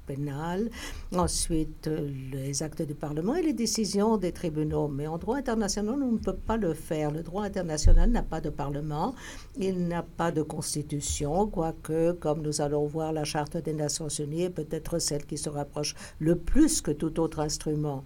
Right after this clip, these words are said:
Et il y a une cour, la Cour internationale de justice à La Haye, mais qui n'a qu'une juridiction, euh, restreinte et ses décisions ne sont pas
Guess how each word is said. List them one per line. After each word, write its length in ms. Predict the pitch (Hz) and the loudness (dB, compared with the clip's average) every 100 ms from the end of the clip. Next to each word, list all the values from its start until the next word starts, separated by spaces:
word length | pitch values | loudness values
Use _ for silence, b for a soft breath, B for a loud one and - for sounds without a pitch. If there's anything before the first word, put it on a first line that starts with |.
| B B B B | B B B B
Et 340 | - 143 131 131 120 | -6 -6 -6 -8 -8
il 60 | 143 | -8
y 80 | 143 | -6
a 200 | 147 156 147 247 | -6 -6 -6 -4
une 140 | 165 | -4
cour, 320 | - 175 - | 2 6 8
la 100 | 185 | 6
Cour 160 | 147 156 | 2 0
internationale 600 | 151 156 151 - 156 151 | 0 0 0 0 -2 -4
de 100 | 156 | -4
justice 500 | - 160 - 160 - | -4 -4 -4 -2 -2
à 80 | 160 | -2
La 180 | 156 | -2
Haye, 160 | 156 190 | 0 2
mais 180 | 226 226 | 2 0
qui 180 | 220 170 | 0 0
n'a 220 | 175 180 | 0 0
qu'une 200 | 180 170 | 0 0
juridiction, 960 | 143 170 170 151 175 - - - 180 B B B | -2 -2 -2 -4 -6 -4 0 2 0 B B B
euh, 80 | - - | -6 -4
restreinte 800 | - 196 196 - - 214 190 185 | 0 2 4 2 2 2 2 0
et 80 | 170 | 0
ses 160 | - 156 | 0 -2
décisions 580 | 156 139 165 139 170 | -2 -4 -4 -2 0
ne 140 | 180 156 | 2 0
sont 300 | 147 160 156 | -2 -6 -6
pas 340 | 151 156 156 | -4 -2 -2